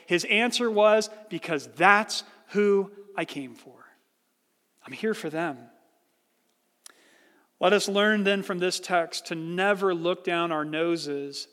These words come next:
at anyone, ever. Let us never see a person, no matter how wicked and heinous their life is, and think that they are somehow outside of the scope of Christ's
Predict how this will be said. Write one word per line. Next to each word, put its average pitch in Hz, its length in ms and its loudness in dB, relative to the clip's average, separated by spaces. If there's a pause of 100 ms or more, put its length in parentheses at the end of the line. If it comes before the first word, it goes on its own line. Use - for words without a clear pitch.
at 151 200 -2
anyone, 127 440 -14 (1000)
ever. 156 400 2 (1200)
Let 202 140 8
us 196 100 2
never 220 300 4
see 233 200 0
a 202 60 4
person, 208 560 -2
no 185 100 -2
matter 185 340 4
how 185 200 2
wicked 220 540 0
and 190 160 -4
heinous 202 480 -4
their 170 160 0
life 185 360 2
is, 143 440 -10 (580)
and 175 160 0
think 208 220 -2
that 165 240 -4
they 208 260 2
are 208 180 0
somehow 190 500 -2
outside 196 600 0
of 262 120 -4
the 277 80 -4
scope - 760 -2 (240)
of 175 140 -2
Christ's - 520 0